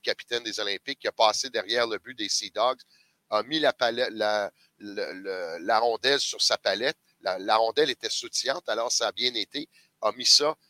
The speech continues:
s'est retourné et a mis ça top shelf. Boum ! A déjoué le gardien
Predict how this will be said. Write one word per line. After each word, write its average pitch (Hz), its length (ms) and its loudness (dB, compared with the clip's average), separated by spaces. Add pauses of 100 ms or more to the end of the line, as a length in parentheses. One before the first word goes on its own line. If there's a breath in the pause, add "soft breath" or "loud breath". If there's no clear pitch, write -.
(120)
s'est 123 220 2
retourné 123 680 0
et 101 120 -2
a 110 80 4
mis 120 140 -6
ça 131 260 0 (360)
top - 180 4 (440)
shelf. - 540 2 (460)
Boum ! 156 260 8 (600)
A 113 140 2
déjoué 123 360 0
le 113 60 -14
gardien 113 460 4